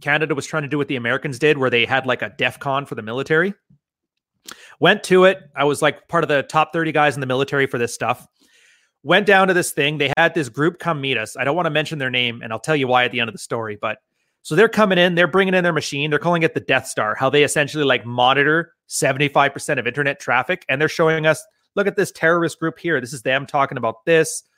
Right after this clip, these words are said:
This is a Russian group that hacked somebody's bank account and sold, like, the guy had, like, a million,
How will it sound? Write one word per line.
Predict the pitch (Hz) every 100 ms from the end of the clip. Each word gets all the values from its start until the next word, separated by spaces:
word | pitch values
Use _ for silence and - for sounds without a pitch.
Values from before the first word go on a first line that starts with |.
| _ _ -
This | 170
is | 196
a | 185
Russian | 147 160 190 135
group | 156 165
that | 127 -
hacked | 131 139
somebody's | 180 135 131
bank | - 127 139
account | 156 151 147 147
and | 127 110
sold, | 139 131 117 -
like, | 120 107 _ _ _ _ _ _ -
the | 139
guy | 151 151
had, | 147 139
like, | 131 127
a |
million, | 120 127 143 139 139